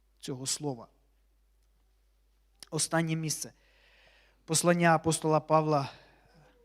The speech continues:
до євреїв, одинадцятий розділ, із сімнадцятого вірша.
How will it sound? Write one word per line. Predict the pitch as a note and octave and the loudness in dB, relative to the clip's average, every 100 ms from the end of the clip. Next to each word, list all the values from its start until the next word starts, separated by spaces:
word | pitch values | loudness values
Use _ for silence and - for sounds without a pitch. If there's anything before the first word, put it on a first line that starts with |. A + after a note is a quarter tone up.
| _ | _
до | C#3 D#3 | -4 -2
євреїв, | D#3 D3+ C#3+ D#3+ D#3+ C3 - _ _ _ _ _ _ _ _ _ _ _ _ - | 0 -2 0 0 0 -4 -12 _ _ _ _ _ _ _ _ _ _ _ _ -14
одинадцятий | C#3 D3 D3+ C#3+ - D#3 | -6 -2 0 0 -2 -2
розділ, | D3+ D#3 C#3+ A#2+ - _ _ _ _ _ _ _ _ _ _ _ _ _ _ _ _ _ _ _ _ _ _ _ _ _ _ _ _ _ _ _ _ _ _ _ _ _ _ _ _ _ _ _ _ - | 0 -2 -4 -10 -12 _ _ _ _ _ _ _ _ _ _ _ _ _ _ _ _ _ _ _ _ _ _ _ _ _ _ _ _ _ _ _ _ _ _ _ _ _ _ _ _ _ _ _ _ -10
із | D#3 D3 | -6 -2
сімнадцятого | - - D3+ D3+ D3+ C#3+ C3+ - C3+ | 0 0 -2 -2 -4 -4 -8 -10 -8
вірша. | C3+ - C3+ F#2+ | -2 -2 -2 -8